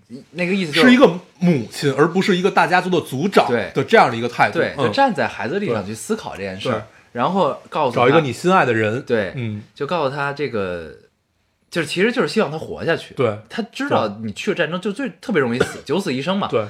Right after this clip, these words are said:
Speaker 1: 然后就是站在了一个，就是真的无法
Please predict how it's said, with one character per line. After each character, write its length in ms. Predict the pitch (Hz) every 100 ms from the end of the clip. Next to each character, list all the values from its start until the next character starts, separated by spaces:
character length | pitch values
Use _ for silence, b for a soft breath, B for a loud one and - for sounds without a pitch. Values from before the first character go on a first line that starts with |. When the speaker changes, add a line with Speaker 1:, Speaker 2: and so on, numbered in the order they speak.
| B B B
Speaker 1:
然 160 | 123 156
后 80 | 208
就 100 | 202
是 200 | 147 - _ _ _ -
站 180 | 226 180
在 140 | 165
了 80 | 135
一 140 | 131
个， 360 | 180 151 110 - _ -
就 120 | 196
是 340 | 143 117 104 - - -
真 120 | 208
的 80 | 170
无 200 | 123 185
法 200 | 143